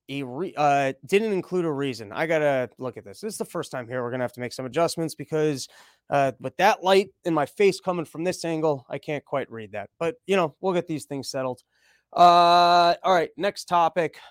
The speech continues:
"Top cancer center seeks to retract or correct dozen of studies." I'm enjoying this. Apparently A I, it's going after all the professors. And good, fuck 'em. How much fun is this? Those people are an academic publishing papers all the time.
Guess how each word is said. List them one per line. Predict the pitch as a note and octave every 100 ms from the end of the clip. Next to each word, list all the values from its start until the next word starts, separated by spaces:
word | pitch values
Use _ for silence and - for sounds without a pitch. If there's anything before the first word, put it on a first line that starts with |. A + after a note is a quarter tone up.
| _
"Top | - G3+ A3 _
cancer | - F#3 G3 - F3+
center | - D3+ D3
seeks | C#3 - F#3+ -
to | -
retract | D3+ - D3 D#3 E3+ - _ _ _
or | - C3
correct | - D3+ D#3+ - - C#3+
dozen | A#2 D3+ D3+ E3+ E3 E3+ -
of | D3 C#3
studies." | - - C3 A2+ G#2 G#2
I'm | D3 A3
enjoying | F3 F3+ F3 A#2+
this. | G2+ -
Apparently | - G3+ F#3+ F3 E3
A | D#3+
I, | D3 C#3+ A#2+
it's | B2 -
going | D#3 C#3+ B2+
after | C#3+ C#3 -
all | B2+ C#3+
the | C#3
professors. | C3+ B2 - B2+ - G#2+ A2
And | C#3+
good, | G#3+ D#3+
fuck | - F3+ E3+
'em. | - - _ _ _ _ _
How | -
much | A#3+ A3
fun | - G3+
is | F#3 C#3
this? | E3+ B2
Those | - E3+
people | - F3+ F3 F3 E3
are | D#3+
an | D#3+
academic | D#3+ E3+ D3+ A#2 D3+ E3 D#3+
publishing | - F#3+ F3 D#3 E3+ C3+
papers | E3 E3+ E3+ D3+
all | D#3+
the | D3
time. | - D#3 E3+ F#3